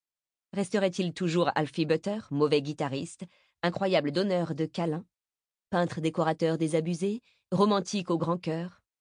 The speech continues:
amant attentionné ? Deviendrait-il quelqu'un d'autre ? Elle aurait donné cher pour en avoir le cœur net.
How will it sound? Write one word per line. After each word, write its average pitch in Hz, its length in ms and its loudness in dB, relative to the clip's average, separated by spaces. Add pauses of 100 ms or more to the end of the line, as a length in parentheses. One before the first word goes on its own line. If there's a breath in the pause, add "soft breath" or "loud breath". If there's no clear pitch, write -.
(300)
amant 147 280 2
attentionné ? 156 600 -4 (1200)
Deviendrait-il 196 640 0
quelqu'un 143 300 -4
d'autre ? 139 360 -10 (1200)
Elle 208 120 2
aurait 208 180 2
donné 185 240 2
cher 165 300 -2
pour - 160 -6
en 143 100 -2
avoir 135 280 -2
le 127 80 -4
cœur 120 180 -6
net. 120 300 -10